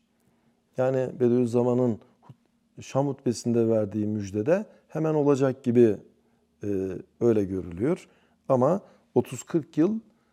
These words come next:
e, bir istibdat dönemi. Gerek ülkemizde gerek başka yerlerde ve bir de araya iki tane dünya savaşı giriyor. Bin üç yüz yetmişte olan vaziyeti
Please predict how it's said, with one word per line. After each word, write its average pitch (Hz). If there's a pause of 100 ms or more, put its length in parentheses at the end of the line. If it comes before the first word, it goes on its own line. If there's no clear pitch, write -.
(280)
e, 117
bir 135
istibdat 131
dönemi. 95 (280)
Gerek 113
ülkemizde 101
gerek 107
başka 107
yerlerde 98 (480)
ve 120
bir 120
de 117
araya 110
iki -
tane 110
dünya 107
savaşı 101 (160)
giriyor. 101 (720)
Bin 156
üç 202
yüz 165
yetmişte -
olan 151 (180)
vaziyeti 123